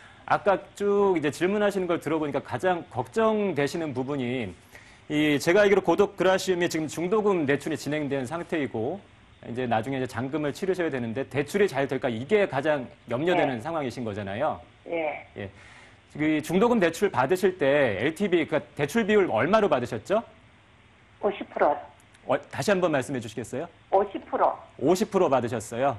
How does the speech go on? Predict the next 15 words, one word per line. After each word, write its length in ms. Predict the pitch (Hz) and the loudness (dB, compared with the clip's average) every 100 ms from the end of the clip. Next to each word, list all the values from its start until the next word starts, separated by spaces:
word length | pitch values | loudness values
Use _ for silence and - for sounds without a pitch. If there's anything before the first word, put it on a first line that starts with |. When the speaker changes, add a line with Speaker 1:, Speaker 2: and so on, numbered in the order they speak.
| - - | -8 -2
Speaker 2:
예. 320 | 202 151 131 - - | 0 0 -4 -16 -6
Speaker 1:
그러니까 120 | 135 | 0
오십 380 | 117 147 208 208 | 2 4 2 2
프로 220 | 196 180 | 2 2
받으신 520 | 143 123 139 131 139 | 4 4 2 0 -2
상태, 460 | 123 139 117 117 92 - - - _ - - | -2 -6 -2 -4 -4 -8 -20 -20 _ -20 -16
중도금 480 | - 160 170 165 131 | -6 -2 2 2 2
오십 260 | 123 147 | 0 -2
프로 140 | 156 147 | -2 2
받으신 360 | 123 123 131 | 2 2 -4
상태란 440 | 131 147 147 131 110 | -6 -4 -2 -2 -2
말씀이시고요. 1000 | 98 - 131 104 - 110 107 92 120 147 | -4 -6 -8 -6 -8 -6 -4 -2 -4 -6
Speaker 2:
예. 300 | 185 175 147 - - - _ _ _ _ _ - _ | -4 -4 -6 -16 -20 -20 _ _ _ _ _ -20 _
Speaker 1:
자, 360 | - 127 117 107 104 - - | -2 0 2 0 -4 -12 -12
이번 460 | 139 143 202 185 | -4 4 4 4